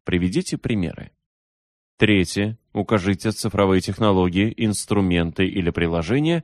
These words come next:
которые могут способствовать активации каждой способности,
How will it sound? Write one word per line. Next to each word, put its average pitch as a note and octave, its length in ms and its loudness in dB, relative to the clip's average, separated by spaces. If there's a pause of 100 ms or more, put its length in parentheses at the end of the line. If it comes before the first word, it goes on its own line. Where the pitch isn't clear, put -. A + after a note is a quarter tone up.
(140)
которые G#3+ 320 0
могут F#3+ 320 0
способствовать A#2+ 760 -2
активации F2+ 680 -2
каждой E2+ 360 -2
способности, F2 800 -4